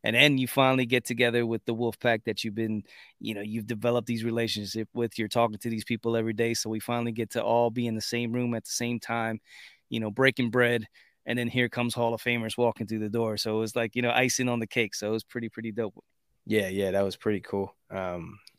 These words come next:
Speaker 2: like I said, had a nice dinner, did all that. Thursday was super low key, um, and then it'll, it, until the evening <laughs> where we
Speaker 1: <laughs>
Speaker 2: stumbled across, I mean, listen, let's talk about these trade nights real quick. Um,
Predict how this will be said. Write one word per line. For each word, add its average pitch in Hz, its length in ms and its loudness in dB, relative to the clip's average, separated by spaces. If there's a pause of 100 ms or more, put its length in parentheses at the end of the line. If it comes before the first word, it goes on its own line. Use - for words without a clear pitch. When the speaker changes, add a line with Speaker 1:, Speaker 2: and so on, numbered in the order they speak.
(160)
Speaker 2:
like - 100 -12
I - 40 -18
said, - 120 -10
had 107 220 2
a 104 40 4
nice 113 260 4
dinner, 113 380 4 (460)
did 151 120 10
all 135 140 12
that. 127 220 12 (220)
Thursday 180 260 10
was 127 180 8
super 139 260 6
low 117 180 8
key, - 340 -8 (320)
um, 98 340 -4
and 104 140 -4
then 104 160 -2
it'll, 123 240 6
it, 113 180 2 (220)
until 110 500 2 (120)
the 101 140 -4
evening 104 340 -2 (160)
<laughs> - 140 -4
where 135 300 4
we 117 220 0
Speaker 1:
<laughs> - 520 -14
Speaker 2:
stumbled 123 420 8
across, 110 520 4 (380)
I 113 120 0
mean, 104 280 2
listen, 107 400 0
let's 107 160 -2
talk 135 140 4
about 120 180 6
these 107 160 0
trade 104 260 2
nights 95 220 -2
real 101 120 0
quick. 98 280 -2 (760)
Um, 90 520 -6